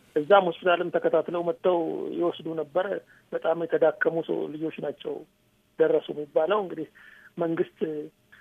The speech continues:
ለቀረበው ጥያቄ ሰላማዊ ምላሽ መስጠትን አሻፈረኝ ብለዋል። ይሄ በጣም የሚያሳዝን ነገር ነው እየሰማን ያለ ነው። እና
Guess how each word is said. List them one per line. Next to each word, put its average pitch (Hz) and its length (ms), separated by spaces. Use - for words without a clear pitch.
ለቀረበው 180 520
ጥያቄ 175 320
ሰላማዊ 170 460
ምላሽ 175 380
መስጠትን 190 440
አሻፈረኝ 175 560
ብለዋል። 139 300
ይሄ 143 200
በጣም 151 300
የሚያሳዝን 147 640
ነገር 151 240
ነው 135 160
እየሰማን 151 680
ያለ 160 300
ነው። 185 160
እና 143 120